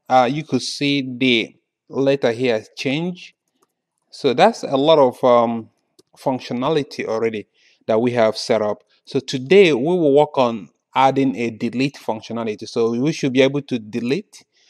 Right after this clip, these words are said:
select a, a, a name here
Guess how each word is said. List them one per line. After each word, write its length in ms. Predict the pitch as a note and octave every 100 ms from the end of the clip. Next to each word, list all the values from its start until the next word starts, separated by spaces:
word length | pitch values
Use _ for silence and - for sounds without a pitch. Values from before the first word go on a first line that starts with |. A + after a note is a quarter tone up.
| _ _
select 680 | - - A#2 C3 F#3 - - - -
a, 320 | B2+ B2 - -
a, 200 | A#2 A2+
a 120 | B2
name 460 | A#2 A#2 C#3 F#3 A3
here 360 | F#3 A3+ B3